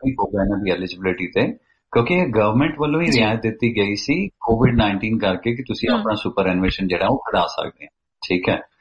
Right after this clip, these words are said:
Speaker 1: ਤੇ ਜੇ ਤੇ ਇਹਨਾਂ ਦਾ
Speaker 2: ਜੀ।
Speaker 1: ਸਵਾਲ ਹੈ ਕਿ
Speaker 2: ਜੀ।
Speaker 1: ਮੇਰੇ ਜਿਹੜੇ ਸੁਪਰ ਕਢਵਾਉਣ ਤੇ ਜਿਹੜੀ ਦਸ ਹਜ਼ਾਰ ਦੀ ਇਹਨਾਂ ਨੇ
Speaker 2: ਹਮ।
Speaker 1: ਲਿਮਟ ਪਾਈ ਸੀ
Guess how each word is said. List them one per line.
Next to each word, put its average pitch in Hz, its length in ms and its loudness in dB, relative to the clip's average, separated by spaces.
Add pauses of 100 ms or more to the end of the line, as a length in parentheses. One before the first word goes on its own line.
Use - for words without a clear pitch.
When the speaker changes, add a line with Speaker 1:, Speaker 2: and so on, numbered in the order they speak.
(280)
Speaker 1:
ਤੇ 117 60 2
ਜੇ 107 180 4
ਤੇ 135 140 2
ਇਹਨਾਂ 135 160 4
ਦਾ 131 80 2
Speaker 2:
ਜੀ। 104 60 -2
Speaker 1:
ਸਵਾਲ 120 260 2
ਹੈ 131 60 2
ਕਿ 123 120 -2
Speaker 2:
ਜੀ। 123 140 2
Speaker 1:
ਮੇਰੇ 123 120 0
ਜਿਹੜੇ 120 160 0
ਸੁਪਰ 135 460 -4
ਕਢਵਾਉਣ 113 520 0
ਤੇ 110 320 -2 (440)
ਜਿਹੜੀ 113 240 2
ਦਸ 104 260 2
ਹਜ਼ਾਰ 113 260 2
ਦੀ 110 80 -2
ਇਹਨਾਂ 113 180 2
ਨੇ 113 100 2
Speaker 2:
ਹਮ। 98 60 2
Speaker 1:
ਲਿਮਟ 113 300 0
ਪਾਈ 92 180 0
ਸੀ 113 240 -4